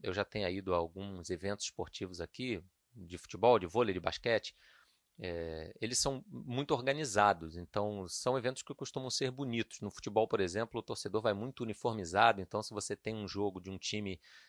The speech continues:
que tem uma camisa predominantemente vermelha, digamos, e o outro uma camisa azul ou verde, você vê o estádio bem dividido, assim, porque as pessoas vão bem uniformizadas, eles usam os cânticos de arquibancada comuns no Brasil, na Argentina, na Europa,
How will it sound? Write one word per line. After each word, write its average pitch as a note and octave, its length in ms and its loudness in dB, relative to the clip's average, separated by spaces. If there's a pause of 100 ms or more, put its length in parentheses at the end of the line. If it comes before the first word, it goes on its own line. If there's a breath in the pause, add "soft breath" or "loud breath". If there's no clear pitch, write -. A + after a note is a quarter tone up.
(120)
que - 80 -10
tem - 140 0
uma G2+ 120 2
camisa F#2+ 600 2
predominantemente G2 760 -2
vermelha, G2 520 4
digamos, F#2 480 0
e - 20 -4
o F#2 60 -2
outro G#2 320 2
uma F#2+ 100 0
camisa F#2+ 400 0
azul F2+ 360 0
ou E2+ 120 -4
verde, F2 500 2 (400 soft breath)
você A2+ 280 4
vê B2+ 160 4
o B2+ 60 4
estádio A#2+ 380 6
bem A2 220 2
dividido, G#2+ 560 -2
assim, G#2+ 220 -2
porque - 160 -10
as - 40 -8
pessoas G2+ 320 -2
vão G#2+ 240 0
bem G2 220 0
uniformizadas, F#2 760 2
eles G2 320 -4
usam G#2+ 440 0 (360 soft breath)
os - 220 -2
cânticos C3 500 2
de F#2+ 80 0
arquibancada G2 640 2
comuns F#2+ 460 -4
no F#2 80 -8
Brasil, F2 380 -2
na G2 80 0
Argentina, E2+ 440 -4
na E2+ 100 -4
Europa, F2+ 380 4